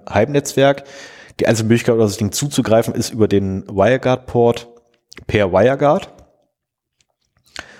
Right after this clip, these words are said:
Weil es auch der einzige Port ist, der nach oben offen ist, äh, nach außen offen ist. Und ich habe eigentlich nur eine fünfzig Mbit-Leitung und ich kriege gerade neun Komma acht drei Megabit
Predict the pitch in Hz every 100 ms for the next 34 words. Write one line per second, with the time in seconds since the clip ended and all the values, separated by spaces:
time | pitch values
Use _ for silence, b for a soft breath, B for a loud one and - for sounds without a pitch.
0 | B - 98 87 90 92 101 92 107 110
1 | 98 92 90 101 92 90 - - 151 143
2 | 147 - 120 101 95 101 - - 120 -
3 | 208 - 127 120 - 113 123 123 B B
4 | B B _ _ _ _ _ _ - 90
5 | 143 147 - 127 117 107 131 131 - -
6 | 127 - - - 104 127 139 175 180 156
7 | 170 - 190 - 131 120 - 127 131 117
8 | 107 110 113 120 120 - - 120 101 104
9 | 131 - 120 - 110 - 107 104 101 104
10 | 113 95 - - 101 - -